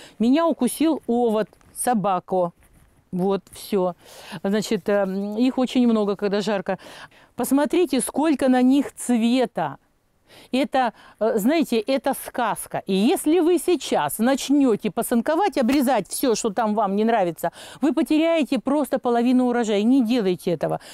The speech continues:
И ещё середина июля. Ну, двадцатое число июля —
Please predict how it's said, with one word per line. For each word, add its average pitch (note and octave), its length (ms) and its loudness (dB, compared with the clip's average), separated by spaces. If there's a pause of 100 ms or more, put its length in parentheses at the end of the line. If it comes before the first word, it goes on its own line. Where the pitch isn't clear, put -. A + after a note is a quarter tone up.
(200)
И - 60 0
ещё E4+ 420 2
середина C4 540 2
июля. G3 540 0 (240)
Ну, D4+ 260 2 (160)
двадцатое D4 680 0
число C4+ 400 -2
июля — C4+ 420 2